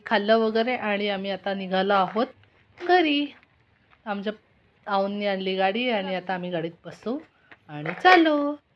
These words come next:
तर कसा वाटला तुम्हाला आमचा व्हिडिओ, आमचा चाय पाणी नाश्ता? नक्की आवडल्यास लाईक, सबस्क्राईब नक्की करा आणि आमच्या चॅनलला सपोर्ट करा.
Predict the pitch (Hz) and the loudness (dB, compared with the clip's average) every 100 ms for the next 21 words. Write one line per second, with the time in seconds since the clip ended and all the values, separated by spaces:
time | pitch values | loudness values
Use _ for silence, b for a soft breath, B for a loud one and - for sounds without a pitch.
0 | _ _ 220 202 214 330 302 262 269 247 | _ _ -6 -2 4 6 6 2 0 0
1 | 247 247 233 220 233 214 208 220 220 220 | 2 4 4 4 2 2 0 2 2 2
2 | 214 185 208 202 208 214 220 214 214 214 | -2 0 -2 2 4 6 4 0 -2 -2
3 | 196 - 208 208 b b b _ 226 - | -4 0 0 0 b b b _ -10 -8
4 | - 247 214 208 208 208 208 208 208 190 | 2 6 6 6 4 4 2 0 -2 0
5 | 202 202 - 208 - - 143 - _ 202 | 0 -2 -10 -14 -14 -4 -4 -4 _ -18
6 | 196 226 208 202 196 202 202 _ b b | -14 -12 0 4 4 2 -2 _ b b
7 | b - 190 202 190 196 190 208 190 196 | b -6 -2 0 0 2 4 4 4 4
8 | 208 208 208 208 196 220 302 294 - 226 | 2 4 2 0 -2 2 6 6 6 2
9 | 214 202 202 | 4 2 -2